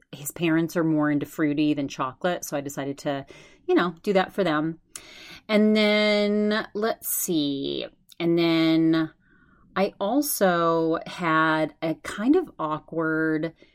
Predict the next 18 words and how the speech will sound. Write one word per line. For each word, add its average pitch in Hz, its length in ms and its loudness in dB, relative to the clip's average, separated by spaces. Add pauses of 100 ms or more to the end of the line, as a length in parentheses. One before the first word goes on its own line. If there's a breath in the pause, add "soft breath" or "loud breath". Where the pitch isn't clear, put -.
(240 soft breath)
uh, 143 460 0
interaction 165 880 0
with 151 140 -2
one 165 380 -2
of 170 140 -4
Chad's 147 400 -6
family 143 360 -2
members 143 440 -4 (100)
at 147 260 -4
the - 60 -8
dinner, 131 680 -6 (280 loud breath)
but 175 120 0
I'm 214 80 4
gonna 339 160 6
save 175 480 0
that 151 440 -2
for, 151 800 0 (140)
um, 139 720 -4